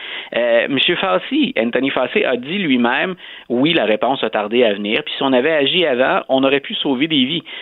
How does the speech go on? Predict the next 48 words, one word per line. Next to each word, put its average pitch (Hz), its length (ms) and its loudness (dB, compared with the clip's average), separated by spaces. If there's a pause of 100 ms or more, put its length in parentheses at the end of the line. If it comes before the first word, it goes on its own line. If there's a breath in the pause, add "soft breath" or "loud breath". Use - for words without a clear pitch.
(140 loud breath)
C'est 147 140 0
exactement 196 500 -2
la 180 100 0
question 170 360 -2
que - 40 -14
posait 156 280 2
la 139 120 2
journaliste 117 420 2
dans 120 120 2
l'extrait 110 380 0
qu'on 113 180 -2
a 113 100 2
retenu. 139 420 -2 (280 loud breath)
Donc, 123 200 2
grosso 135 240 2
modo, 151 380 2
elle 113 240 -2
dit, 135 180 0
ben, 117 120 2
vous 104 140 -4
avez 104 140 2
acheté 110 280 0
du 107 180 -8
temps, 135 280 -2
là, 156 160 2
vous 139 180 -2
avez 101 160 0
bloqué 110 280 0
la 117 100 2
frontière, 127 440 -2 (120)
c'est 110 100 4
vrai, 101 320 0
pour - 140 -2 (160)
certains 151 480 -2 (340 loud breath)
visiteurs 113 800 -2
qui, 107 180 -8
qui - 180 -2
revenaient 107 400 2
de 113 80 0
la 101 100 2
Chine, 143 280 0
pas 131 100 0
pour 120 180 -2
tout 113 100 -2
le 107 60 -2
monde 117 200 0
en 95 80 0
passant, 101 400 0